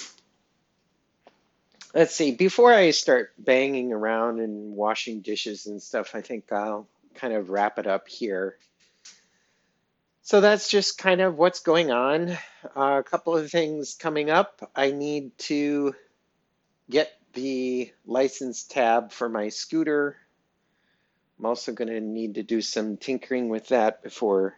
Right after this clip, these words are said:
the riding season begins. And that is, if we ever get a riding season, we could probably have snow until it's time to snow again.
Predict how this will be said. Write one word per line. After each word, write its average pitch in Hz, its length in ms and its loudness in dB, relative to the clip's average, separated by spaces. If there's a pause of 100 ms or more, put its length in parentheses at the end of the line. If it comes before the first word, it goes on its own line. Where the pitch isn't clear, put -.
(1300)
the 107 160 2
riding 107 420 4
season 101 520 -6
begins. 95 720 -6 (1600)
And 98 520 -6 (500)
that 139 180 8
is, 151 320 8
if 147 200 4
we 127 200 6
ever 113 440 2 (240)
get 117 440 6
a 117 80 0
riding 98 480 2
season, 101 640 -6 (120)
we 131 380 -2 (220)
could 139 240 -2
probably 143 480 4
have 120 240 2
snow 110 520 0
until 101 520 -2 (480)
it's 113 180 -6
time 95 300 0
to 92 100 -14
snow 82 360 -8
again. 76 360 -12